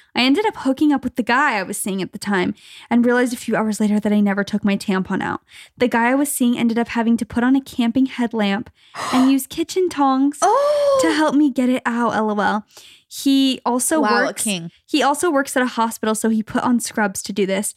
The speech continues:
Speaker 2: I
Speaker 1: Most embarrassing story ever. P S, I know this is insane, but I'm nar-, I'm now married to this guy's brother.
Speaker 2: <gasps>
Speaker 1: Love you
Speaker 2: Wait,
Speaker 1: both.
Speaker 2: wait, wait,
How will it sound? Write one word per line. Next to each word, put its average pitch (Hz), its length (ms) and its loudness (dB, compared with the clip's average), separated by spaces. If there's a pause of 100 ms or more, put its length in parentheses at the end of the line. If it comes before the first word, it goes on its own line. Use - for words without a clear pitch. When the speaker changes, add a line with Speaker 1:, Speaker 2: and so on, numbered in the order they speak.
Speaker 2:
I 226 240 0
Speaker 1:
Most 262 260 2
embarrassing 262 600 2
story 240 320 -2
ever. 208 380 -2 (200)
P 254 220 0
S, 220 180 0
I 220 80 -2
know 214 180 2
this 214 140 -2
is 233 120 0
insane, 220 400 2
but 226 120 0
I'm 233 240 4
nar-, 220 240 0
I'm 240 300 4
now 240 280 2
married 254 460 2
to 240 100 -8
this 226 200 -4
guy's 226 240 0
brother. 214 640 -2
Speaker 2:
<gasps> 466 920 -2
Speaker 1:
Love 226 260 0
you 226 100 2
Speaker 2:
Wait, 403 140 4
Speaker 1:
both. 339 240 4
Speaker 2:
wait, 349 160 2
wait, 403 80 -4